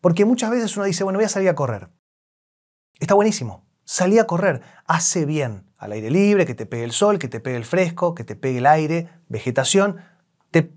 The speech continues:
te pongo diez puntos en lo que decís. Ahora, ¿solo correr? No. Necesitamos generar contracción muscular, porque ahí está la clave. Ahí está la clave de la salud.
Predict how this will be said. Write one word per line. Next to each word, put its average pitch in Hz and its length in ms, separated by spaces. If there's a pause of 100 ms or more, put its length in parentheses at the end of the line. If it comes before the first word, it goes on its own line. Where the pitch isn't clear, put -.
(160)
te 160 100
pongo 208 300
diez 190 160
puntos 104 440
en 107 60
lo 104 100
que 98 100
decís. 95 420 (840)
Ahora, 151 400
¿solo 254 480
correr? 220 480
No. 175 460 (240)
Necesitamos 196 840
generar 165 480
contracción 180 600
muscular, 160 520
porque 143 520
ahí 185 400
está 180 260
la 147 200
clave. 95 560 (200)
Ahí 175 380
está 151 300
la 127 180
clave 139 480 (240)
de 113 160
la 110 120
salud. 104 380